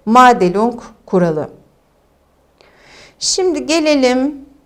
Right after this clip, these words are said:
spin kuantum sayısına ve bu da aslında bizim son kuantum sayımız burada.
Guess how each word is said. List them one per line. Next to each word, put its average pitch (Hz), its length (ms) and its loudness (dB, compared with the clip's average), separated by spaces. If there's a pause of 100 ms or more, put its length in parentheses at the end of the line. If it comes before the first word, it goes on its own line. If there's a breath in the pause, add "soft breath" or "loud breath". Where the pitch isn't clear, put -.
(680)
spin 320 580 -6
kuantum 302 600 -2
sayısına 240 840 -4 (320 loud breath)
ve 294 120 2
bu 294 120 -2
da 269 80 6
aslında 226 600 0
bizim 262 380 -2
son 285 360 -4
kuantum 254 680 0
sayımız 220 720 -2
burada. 156 380 0